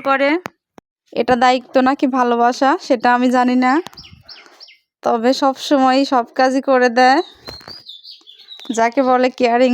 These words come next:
হাজব্যান্ড। জীবনে আর কিছু পাইছি আর না পাইছি, আলহামদুলিল্লাহ, কেয়ারিং একজন হাজব্যান্ড পেয়েছি, যে কিনা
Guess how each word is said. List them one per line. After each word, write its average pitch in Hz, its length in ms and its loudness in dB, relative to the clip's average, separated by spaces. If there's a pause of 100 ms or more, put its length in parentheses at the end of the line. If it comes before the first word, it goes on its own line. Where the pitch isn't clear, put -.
হাজব্যান্ড। 247 540 2 (1700)
জীবনে 277 420 2
আর 254 160 0
কিছু 262 280 -2
পাইছি 254 440 0
আর 262 100 4
না 254 200 2
পাইছি, 247 500 -2
আলহামদুলিল্লাহ, 240 800 0 (140)
কেয়ারিং 240 420 2
একজন 240 380 -2
হাজব্যান্ড 233 580 -4
পেয়েছি, 262 420 0 (140)
যে 254 160 -2
কিনা 233 320 -4